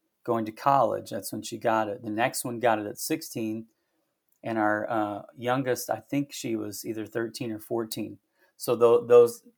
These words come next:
that went down. I think part of that's a factor in, in what we're doing, you know, and allowing the, the, the time that students can have,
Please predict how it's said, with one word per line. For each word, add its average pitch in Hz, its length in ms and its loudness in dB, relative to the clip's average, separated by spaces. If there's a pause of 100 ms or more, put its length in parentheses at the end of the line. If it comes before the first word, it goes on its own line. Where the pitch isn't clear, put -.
(360)
that 120 240 6
went 120 180 -4
down. 117 220 4
I 110 100 2
think - 340 -2
part 139 240 6
of 135 60 -2
that's 131 240 4
a 135 40 -10
factor 151 640 0 (680)
in, 113 260 -4
in 110 160 -10
what 117 180 -2
we're 113 100 -8
doing, 117 480 -8
you 117 140 -8
know, 110 120 -4
and 104 100 -6
allowing 110 500 -2
the, 104 180 -8 (120)
the, 107 240 -12 (140)
the 117 120 -12
time 110 360 -4
that 107 140 -10
students 110 320 -10
can 110 160 -8
have, 110 320 -2